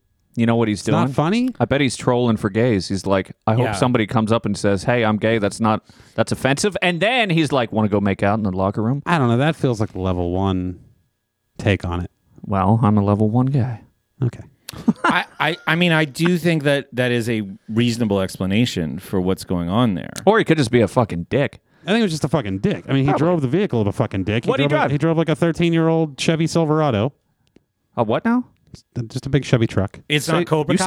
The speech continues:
Speaker 1: said Chevy.
Speaker 2: No, it wasn't Cobra Kai.
Speaker 1: Chevy or Chevy?
Speaker 2: I said Chevy.
Speaker 1: You said Chevy the first time. Did you have a stroke?
Speaker 2: <laughs> Maybe. Maybe that's why I threw up.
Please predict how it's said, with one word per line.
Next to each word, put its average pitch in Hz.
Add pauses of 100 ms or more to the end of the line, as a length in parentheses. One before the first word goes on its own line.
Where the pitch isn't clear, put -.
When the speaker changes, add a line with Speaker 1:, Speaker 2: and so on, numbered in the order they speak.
Speaker 1:
said 226
Chevy. 151 (320)
Speaker 2:
No, 117
it 98
wasn't 110
Cobra 101
Kai. 90
Speaker 1:
Chevy 202
or 160
Chevy? 92 (180)
Speaker 2:
I 127
said 160
Chevy. 202
Speaker 1:
You -
said 254
Chevy 110
the 95
first 95
time. - (1120)
Did -
you -
have 175
a 180
stroke? 175 (380)
Speaker 2:
<laughs> -
Maybe. 135 (680)
Maybe 139
that's 165
why 160
I 151
threw 151
up. 160